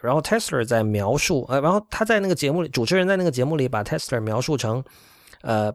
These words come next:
比任何人都更早的使用下拉菜单的人，因为他，他们在那个 Ze-，呃，Xerox parc的时候发明了这个东西嘛，发明了图形界面嘛，里面包括下拉式菜单。然后 Tesler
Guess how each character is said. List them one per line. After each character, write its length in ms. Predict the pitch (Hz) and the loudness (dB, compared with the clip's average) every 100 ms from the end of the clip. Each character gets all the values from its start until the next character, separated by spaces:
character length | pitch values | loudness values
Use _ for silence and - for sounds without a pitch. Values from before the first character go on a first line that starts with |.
| - | -2
比 180 | 131 117 | -2 0
任 280 | 147 240 175 | 0 2 2
何 160 | 135 | 2
人 200 | 127 117 | 2 2
都 140 | 139 151 | 2 0
更 260 | 208 185 | 0 0
早 200 | 131 101 | 2 0
的 80 | 107 | 0
使 160 | - 104 | -2 -2
用 160 | 104 | -2
下 240 | - 180 135 | 0 0 2
拉 160 | 143 | 2
菜 240 | 165 175 131 | 2 2 2
单 160 | 151 | 2
的 80 | 165 | 2
人， 200 | 104 110 | 0 -2
因 100 | 123 | 0
为 80 | 147 | 0
他， 280 | - 180 175 _ | 2 -2 -2 _
他 160 | - 170 | -4 -2
们 140 | 170 | 0
在 240 | 156 143 135 | 2 2 2
那 140 | 127 | 2
个 280 | 123 117 113 | 2 2 2
Ze-， 220 | 113 143 - | -2 -6 -6
呃， 100 | 127 | -6
Xerox 400 | 117 147 151 139 - | 0 2 2 0 -4
parc 220 | - 139 - | 0 0 0
的 100 | 117 | -6
时 120 | - | -4
候 100 | 110 | -4
发 300 | 101 - 160 | -6 0 0
明 140 | 151 113 | 2 -2
了 80 | |
这 80 | 120 | -2
个 60 | 110 | -2
东 180 | 104 98 | -4 -6
西 60 | |
嘛， 120 | 107 | -8
发 180 | 101 135 | -6 -4
明 100 | 135 | -2
了 60 | 117 | -4
图 120 | 113 | -4
形 120 | 110 | -4
界 140 | 117 110 | -4 -4
面 180 | 107 | -4
嘛， 120 | 107 123 - - - | -8 -14 -18 -20 -8
里 80 | 110 | -6
面 80 | |
包 100 | 104 | -2
括 140 | 120 107 | 0 2
下 140 | 120 | 0
拉 100 | 104 | 0
式 80 | 104 | -2
菜 160 | 107 107 | -6 -10
单。 140 | - - - - - - - | -12 -16 -20 -20 -20 -20 -4
然 100 | 196 | -4
后 60 | - | 0
Tesler 340 | 247 - 139 | -2 2 0